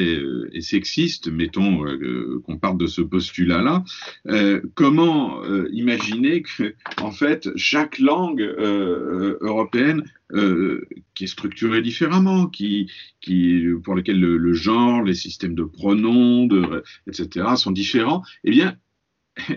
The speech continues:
il, il, elle serait également coupable de sexisme. C'est-à-dire qu'en fait, on a cette accusation, quelle que soit la structure grammaticale. Euh, donc, euh, il y a un effet, si vous voulez, il y a un biais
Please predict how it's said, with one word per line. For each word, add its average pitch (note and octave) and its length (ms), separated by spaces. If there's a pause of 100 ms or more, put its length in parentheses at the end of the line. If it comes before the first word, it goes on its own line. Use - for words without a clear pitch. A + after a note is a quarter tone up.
(420)
il, C#3 220
il, - 280
elle B2 240
serait C3+ 380
également F3 540
coupable F3 460
de C#3+ 100
sexisme. C3 580
C'est-à-dire F3+ 400
qu'en B2 140
fait, F3 200 (380)
on B2 180
a F3+ 80
cette D3 220
accusation, C3+ 800 (280)
quelle G#3+ 200
que E3 140
soit G#3 320
la D3+ 80
structure A2 460
grammaticale. F2+ 800 (500)
Euh, F#2 480
donc, D3+ 320 (520)
euh, F2+ 920 (800)
il - 80
y B2 60
a C3+ 60
un C#3+ 160
effet, D#3+ 400
si B2+ 160
vous A#2 160
voulez, C3 420
il A2 80
y A2 60
a A2 40
un A2+ 80
biais E3 440